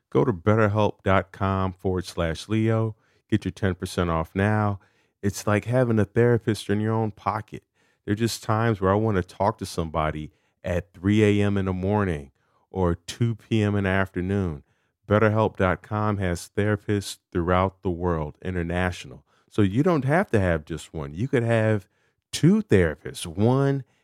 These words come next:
in, in different time zones, especially if you travel as much as I do.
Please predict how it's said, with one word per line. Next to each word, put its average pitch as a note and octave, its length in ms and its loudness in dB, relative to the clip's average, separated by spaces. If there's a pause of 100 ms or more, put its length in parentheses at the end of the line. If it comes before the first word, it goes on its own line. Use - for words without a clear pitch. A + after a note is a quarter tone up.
(160)
in, G#2+ 300 4
in G2 160 0
different C3+ 400 0
time D3+ 340 0
zones, D#2 380 -4
especially A2+ 520 -2
if G2+ 140 -4
you A2 80 -6
travel G#2+ 380 0
as G#2 120 -4
much G#2 220 -6
as G#2 140 -6
I C3 160 -2
do. D2+ 240 -10